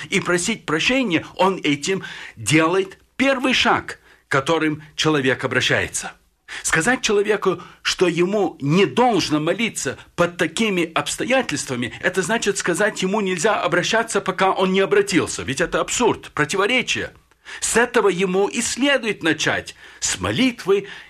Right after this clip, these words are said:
«ибо всякий, говорит Слово Божие, кто призовет имя Господне, спасется».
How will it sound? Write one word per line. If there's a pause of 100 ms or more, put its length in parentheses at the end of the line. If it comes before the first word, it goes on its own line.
«ибо
всякий,
говорит
Слово
Божие,
кто
призовет
имя
Господне, (180)
спасется».